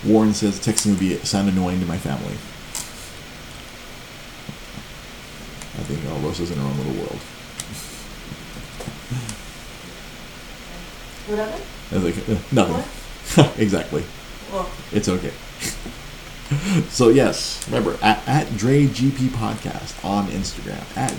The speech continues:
Speaker 1: Dre G P Podcast on Twitter. I-, if you happen to be watching this on another platform, ti-, time to, yeah, we gotta crowdfund,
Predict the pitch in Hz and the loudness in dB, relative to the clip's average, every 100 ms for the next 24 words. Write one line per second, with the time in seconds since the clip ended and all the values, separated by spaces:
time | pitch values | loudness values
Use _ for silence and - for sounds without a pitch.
0 | 143 107 104 98 101 95 90 87 - 90 | 2 4 6 4 0 0 0 -2 -2 -2
1 | - 98 95 - 147 - - - - - | -2 -2 -2 2 2 2 -4 -8 -14 -14
2 | - - 87 - - - 90 - 98 87 | -6 0 2 2 -2 -2 -2 0 2 2
3 | 92 92 92 92 98 95 90 95 92 - | 0 0 0 2 2 2 2 0 0 -2
4 | - 90 131 156 - - - - - - | -2 0 2 0 -6 -14 -14 -14 -12 -6
5 | - 104 - 104 110 104 - - 107 104 | 0 0 2 2 4 2 0 -4 2 4
6 | 101 98 98 110 117 - | 4 4 2 2 2 2